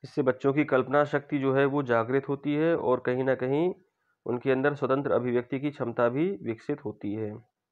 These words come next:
अगली गतिविधि है,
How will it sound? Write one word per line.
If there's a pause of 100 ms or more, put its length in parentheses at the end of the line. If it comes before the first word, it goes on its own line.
(1000)
अगली
गतिविधि
है,